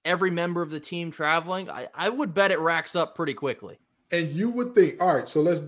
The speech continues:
Speaker 2: let's do the numbers here, right? So you, we're saying that S M U wouldn't get a cut, but we're saying Stanford and Cal would at seventy percent or so, okay? So let's just say, let's bump Stanford and Cal up to a hundred percent, all right? So you just added in sixty-six million.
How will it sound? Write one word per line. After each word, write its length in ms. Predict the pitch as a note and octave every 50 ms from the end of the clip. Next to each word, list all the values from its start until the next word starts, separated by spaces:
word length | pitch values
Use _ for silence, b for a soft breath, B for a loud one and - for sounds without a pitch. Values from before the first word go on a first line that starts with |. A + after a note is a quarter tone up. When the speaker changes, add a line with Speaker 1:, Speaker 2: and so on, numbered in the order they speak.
| - -
Speaker 2:
let's 220 | D3+ D#3+ E3+ D3+
do 160 | C3+ D#3 E3 D#3
the 60 | C#3+
numbers 340 | C#3 C3+ C3 B2 A#2+ A2+ -
here, 140 | A#2 A2
right? 240 | G#2 G#2+ A2+ A#2 A2+ - - _ b b b b b
So 260 | - - D#3 C#3+ C#3
you, 140 | C3 B2+ C3
we're 180 | B2 D3+ E3+
saying 300 | E3 - F#3+ F3+ E3 D#3+ C#3+
that 180 | C3 B2+ A#2+
S 200 | C#3 E3+ E3 -
M 120 | G3+ F#3 E3+
U 160 | E3 E3 D#3
wouldn't 300 | C#3 C3 C#3 C#3 C#3 A#2+
get 120 | B2 A2+
a 60 | G#2+ G#2
cut, 360 | - - G2 F#2 F2+ - _ _ _ _ _ _ _ -
but 80 | B2+
we're 160 | B2 C3 D3+
saying 320 | C#3+ - - C#3+ C3+ B2+ A#2+
Stanford 440 | B2 - D3 C#3+ D3 C#3 - C#3+ C#3
and 100 | C3 B2+
Cal 280 | - C3+ B2+ B2 B2
would 340 | A#2+ A2+ A#2 A#2 A#2 A2+ A2
at 120 | A2 G#2+
seventy 400 | - - C3 A#2+ A2 G#2+ A2 G#2+
percent 380 | G#2 - G#2+ G#2 - G#2+ G2+ G2+ _
or 40 | G#2+
so, 320 | - - A#2+ A2 G#2+ - - A2
okay? 140 | A2 A2 A2+ _ _ b b b b b b b
So 180 | b - D#3 C#3+
let's 320 | - C#3 F3+ G#3+ G#3+ -
just 240 | F3+ F#3+ F#3 F#3 -
say, 380 | C#3 A#2+ A2+ G#2+ G#2+ G#2+ - _ _ -
let's 200 | A#2 C3 E3+ E3
bump 300 | C#3 B2 D#3+ D#3+ D#3 -
Stanford 360 | - - D3+ D3 C#3+ C#3+ C#3
and 100 | C3 B2
Cal 300 | B2+ C#3 C3 B2+ B2+ A#2+
up 160 | A#2 A2 A2 -
to 140 | - A#2+ A2
a 60 | G#2+
hundred 340 | - - C3 B2+ B2+ B2 B2
percent, 360 | B2 A2+ - - A2 G2 F#2 _ -
all 80 | G#2 G#2+
right? 240 | A2+ B2 B2 B2 B2 B B B B B
So 140 | - -
you 180 | C3+ B2 B2 B2
just 280 | A#2+ C#3 F3 F3+ E3+ -
added 320 | D#3 D3+ D3 C#3+ C#3+ C3+
in 260 | C#3 C3 B2+ B2 A#2+
sixty-six 880 | - - - - D#3+ D#3 D#3 - - D3+ C3+ - - - C#3 - - -
million. 500 | C3 C3 C#3 C#3+ C#3+ C3+ C3 C3 B2+